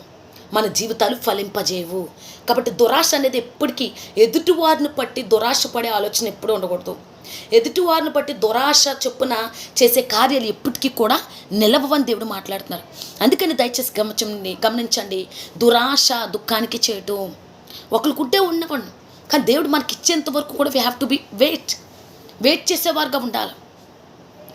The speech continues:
కానీ వాళ్ళకు ఉంది కాబట్టి నాకే ఉండాలి అంటే వాళ్ళు అప్పుల పాలు అవ్వరు, మనం అప్పుల పాలు అవుతాం. లేదంటే వాళ్ళు మంచి క్రియల్లాగానే వెళ్తారు, కానీ వాళ్ళ, వాళ్ళకున్న ఆశీర్వాదం మనకు ఉండాలని అప్పుల పాలు అవ్వచ్చు,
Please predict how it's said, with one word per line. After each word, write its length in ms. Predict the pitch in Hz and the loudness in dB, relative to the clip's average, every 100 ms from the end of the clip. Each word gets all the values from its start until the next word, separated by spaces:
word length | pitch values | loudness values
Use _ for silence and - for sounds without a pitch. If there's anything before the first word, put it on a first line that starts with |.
| - - - - | -20 -20 -8 0
కానీ 120 | 302 | 2
వాళ్ళకు 340 | 262 247 247 294 | 4 2 2 2
ఉంది 120 | 320 | 4
కాబట్టి 280 | 349 320 320 | 2 0 0
నాకే 320 | 277 277 330 | -2 -2 -2
ఉండాలి 460 | 262 269 277 285 | -2 0 2 2
అంటే 420 | 262 262 220 226 285 - - - - | -2 0 -2 -4 -8 -18 -20 -20 -8
వాళ్ళు 160 | 190 208 | 0 0
అప్పుల 160 | 214 311 | 2 2
పాలు 220 | 311 285 | 4 2
అవ్వరు, 160 | 226 | 0
మనం 220 | 220 208 190 | -4 -6 -8
అప్పుల 180 | 196 | -6
పాలు 200 | 214 240 | -4 -4
అవుతాం. 220 | 202 - - - - - - - - - - - - | -4 -10 -16 -18 -20 -20 -20 -20 -20 -20 -20 -14 4
లేదంటే 280 | 220 285 294 | 6 6 4
వాళ్ళు 120 | 277 | 2
మంచి 260 | 233 240 311 | 0 0 0
క్రియల్లాగానే 800 | 285 294 294 294 285 294 294 311 | 2 4 4 2 0 0 2 0
వెళ్తారు, 380 | 226 - 208 - - - - - | -2 -4 -8 -10 -20 -20 -6 0
కానీ 420 | 277 302 247 294 | 2 2 -2 -2
వాళ్ళ, 340 | 208 214 214 208 | 2 2 2 0
వాళ్ళకున్న 580 | - 214 240 240 277 294 | 2 2 2 0 0 2
ఆశీర్వాదం 440 | 311 277 269 277 269 | 4 2 0 -2 -4
మనకు 240 | 247 226 | -4 -2
ఉండాలని 580 | 240 269 254 247 214 233 - - - 190 | 0 2 2 -2 -4 -8 -14 -20 -8 -4
అప్పుల 180 | 185 226 | 0 2
పాలు 260 | 254 247 | 4 4
అవ్వచ్చు, 380 | 240 254 262 | 2 0 -2